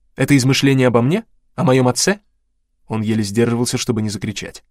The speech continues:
Сколько вам было лет, когда вы впервые узнали все подробности той давней истории? Ребенок, которому стало известно, что его отец отправился в прошлое и не вернулся. Кого он винит?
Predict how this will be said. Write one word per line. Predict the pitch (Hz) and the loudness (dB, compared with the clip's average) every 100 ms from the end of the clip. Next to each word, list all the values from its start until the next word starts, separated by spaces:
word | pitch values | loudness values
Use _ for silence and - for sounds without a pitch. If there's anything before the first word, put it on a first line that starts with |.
| _ _ _ _ _ | _ _ _ _ _
Сколько | - - 196 | -6 -2 2
вам | 185 170 | 4 4
было | 170 | 4
лет, | 147 156 180 | 2 2 0
когда | 165 156 | 0 0
вы | 143 | 0
впервые | - 123 113 131 | 0 -2 0 0
узнали | 123 107 120 131 | 0 0 0 0
все | - | -2
подробности | 127 113 117 113 123 - | -2 0 -2 -2 -2 -2
той | - 120 | 0 0
давней | 110 110 113 113 | 0 0 0 -2
истории? | - 107 - - - _ - - | -2 -4 -6 -10 -18 _ -20 -16
Ребенок, | - 117 127 135 | -6 0 2 2
которому | 131 135 131 123 | 0 0 2 2
стало | - 120 117 | 0 0 0
известно, | 98 113 113 127 | -2 -4 -2 -2
что | - | -2
его | 117 107 | -2 -2
отец | 107 - 104 | -4 -4 -4
отправился | 117 - 113 113 - 117 | -4 -2 -2 -2 -2 -4
в | - | -4
прошлое | 110 107 - 110 | -4 -4 -2 -2
и | |
не | 110 | -2
вернулся. | 107 120 135 - - - _ - | -2 -2 -2 -4 -8 -10 _ -20
Кого | - 104 101 | -10 -8 -6
он | 104 | -6
винит? | 107 123 135 - | -6 -4 -4 -8